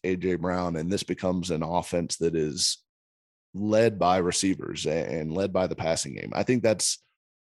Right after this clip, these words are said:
where they need to go. You can still run the ball and still be effective running the ball, but you've gotta have stars at that receiver position. All the teams in, in that final grouping had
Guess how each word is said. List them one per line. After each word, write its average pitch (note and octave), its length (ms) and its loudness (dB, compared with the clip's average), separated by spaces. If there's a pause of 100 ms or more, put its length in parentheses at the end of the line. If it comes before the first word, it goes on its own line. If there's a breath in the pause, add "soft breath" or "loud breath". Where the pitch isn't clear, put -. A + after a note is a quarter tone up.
(480)
where B2 300 6
they A2+ 180 6
need G#2+ 280 2
to C3+ 60 0
go. G2+ 260 4
You C3 120 2
can - 160 4
still F#3+ 380 6
run B2+ 240 6
the F#2 80 0
ball E2 240 2
and A2+ 120 2
still B2+ 180 2
be A#2+ 120 4
effective F2+ 440 0
running E2+ 260 -2
the E2+ 60 -6
ball, D#2 200 0
but E2 160 -4
you've G2 240 -4
gotta G2+ 320 4
have E2 580 -2 (420)
stars D#2+ 720 0
at - 140 0
that D2 280 2 (240)
receiver C#3+ 380 2
position. D2+ 300 -2 (160)
All C3+ 260 6
the E3+ 120 6
teams C#3+ 540 6
in, A2+ 200 4
in B2+ 220 4
that A2 240 2
final G#2 380 2
grouping F#2+ 520 2
had F#2+ 420 0